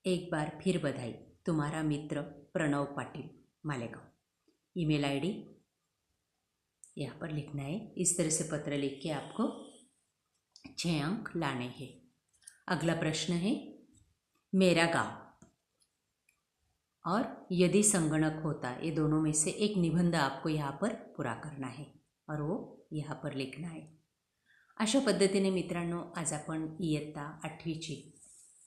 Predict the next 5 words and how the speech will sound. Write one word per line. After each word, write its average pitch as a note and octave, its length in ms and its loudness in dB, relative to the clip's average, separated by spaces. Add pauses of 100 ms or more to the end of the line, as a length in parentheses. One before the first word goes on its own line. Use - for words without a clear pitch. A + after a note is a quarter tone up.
(760)
प्रथम A3 320 6
सत्र G3 300 6
संकलित F3 520 2
मूल्यमापनाची D3+ 840 -2
प्रश्नपत्रिका D3+ 1120 -8